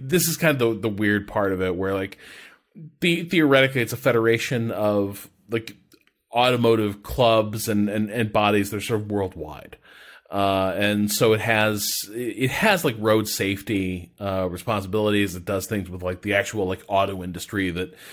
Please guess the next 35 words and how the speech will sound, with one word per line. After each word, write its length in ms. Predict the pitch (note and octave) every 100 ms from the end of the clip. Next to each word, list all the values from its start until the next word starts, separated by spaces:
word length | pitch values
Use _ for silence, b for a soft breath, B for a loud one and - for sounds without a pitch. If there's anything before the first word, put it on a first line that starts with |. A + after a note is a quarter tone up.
| B -
touches 380 | - A#2 A2+ A2
on 340 | G#2 G2 G2
cars 500 | G2 G#2+ G2 F#2+ F2+
that, 360 | - F#2 F2+ -
like, 160 | F2
normies 340 | - F#3+ B2+ G2+
drive. 320 | - - - _ B B B B B B B B B B
So 140 | -
that's 140 | D#3 D3
another 200 | D3+ B2+
big 320 | B2+ B2+ A2+
part 300 | - A2+ G#2+
of 320 | G#2+ G#2 G2
the 180 | A#2 A2+
F 220 | G2+ G2
I 80 | A2
A's, 420 | G2+ G2 F#2+ F#2 - - -
uh, 280 | G2 F#2+
brief, 640 | F2 G#2+ C#3 D3+ G#2 - -
is 380 | A2+ A2 G#2+ -
that 260 | A2 G#2
the, 220 | G#2 G#2+ G#2+
the, 300 | G#2+ G#2+ G2+
the 160 | A2
F 160 | A#2 B2
I 80 | C3
A 200 | A2 G#2
is 160 | G2+
concerned 640 | - A2+ G2+ A2+ G2 F#2+ F2
with, 320 | F#2+ F2+ -
like, 240 | G2 F#2 -
all 360 | A#2 B2+ B2+
things 420 | A#2+ - A2 G#2+ G2+
cars 380 | A2 G2 F#2
worldwide. 500 | F2+ F#2 D#2+ C#2+ -